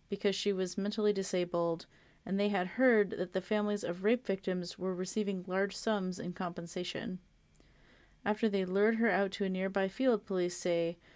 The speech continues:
her mother held her, her brother strangled her, and her father served as lookout. Perpetrator, her mother arrested, legal action initiated, her father arrested, legal ash-, action initiated, and her brother arrested, legal action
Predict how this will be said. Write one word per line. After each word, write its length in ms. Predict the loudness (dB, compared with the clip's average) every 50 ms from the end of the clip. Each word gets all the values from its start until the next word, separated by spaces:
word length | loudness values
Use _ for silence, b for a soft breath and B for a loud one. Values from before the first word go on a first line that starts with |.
| b b b
her 140 | b -4 -2
mother 300 | 0 0 2 2 0 0
held 280 | 2 2 2 2 0
her, 440 | 0 -2 0 0 2 0 0 -4 -6 -12 _ _
her 160 | -6 -4 -4 -4
brother 300 | -2 0 0 0 0 0
strangled 480 | -2 -2 0 2 2 2 2 0 -2
her, 360 | -2 0 0 0 0 0 -2 -6 b b b b b
and 140 | -8 -6 -4
her 100 | -4 -6
father 380 | -4 0 0 2 2 2 2 0
served 480 | 0 0 0 2 2 2 0 -2 -4 -6
as 140 | -6 -4 -4
lookout. 520 | -4 -6 -6 -6 -6 -8 -8 -8 -10 -14 -18 -20 _ _ _ _ _
Perpetrator, 760 | -8 -6 -4 -6 -4 -2 -2 -2 0 0 0 0 0 -2 -6 B B B B B B B B B B
her 120 | B -6 -4
mother 420 | -2 0 0 2 2 2 2 2
arrested, 720 | 0 2 2 2 2 0 0 0 2 2 2 0 -2 -6 -8
legal 280 | -6 -4 -2 0 0 2
action 460 | 2 0 0 -2 -2 -4 -4 -4 -4
initiated, 760 | -4 -4 -4 -4 -4 -4 -4 -2 0 0 2 2 0 0 -2
her 180 | -4 -4 -6 -4
father 520 | 0 0 2 2 2 2 2 0 0 0 0
arrested, 480 | 0 -2 0 -2 -2 -2 0 0 0 -2
legal 220 | -4 -4 -2 -2 -2
ash-, 280 | -2 -2 -4 -4 -8 -8 -6 -4
action 400 | -4 -2 -2 -2 -4 -4 -2 -2
initiated, 640 | -4 -4 -4 -6 -6 -4 -4 -2 -2 -2 -2 -4
and 200 | -4 -6 -6 -6
her 80 | -6 -6
brother 460 | -2 0 2 2 2 2 2 0 0
arrested, 500 | 0 0 0 -2 -2 -2 -4 -4 -4 -2 -4
legal 240 | -4 -4 -4 -6 -6
action 600 | -6 -6 -6 -8 -10 -8 -8 -6 -6 -6 -6 -8